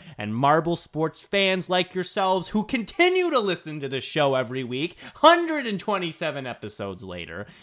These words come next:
I ask that you go at least drop a sub on the We Race Marbles channel. You can find it from his community post that's,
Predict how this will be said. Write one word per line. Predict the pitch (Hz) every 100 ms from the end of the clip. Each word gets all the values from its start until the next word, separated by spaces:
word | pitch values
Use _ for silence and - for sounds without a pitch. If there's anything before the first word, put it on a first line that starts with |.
| - - 143
I | 147 180
ask | 139 160 175 175 -
that | 147 143
you | 135 160
go | 160 151 143
at | 135
least | 156 160 -
drop | 143 135
a | 127
sub | - 135 123 113 - _ _
on | 101 107
the |
We | 107 113
Race | 113 107 -
Marbles | 101 101 98 -
channel. | 147 139 135 131 -
You | - _
can | 113
find | 104 117 113
it | 104
from | 113 101
his | 95
community | 104 104 98 95
post | 104 101 - 98
that's, | 90 -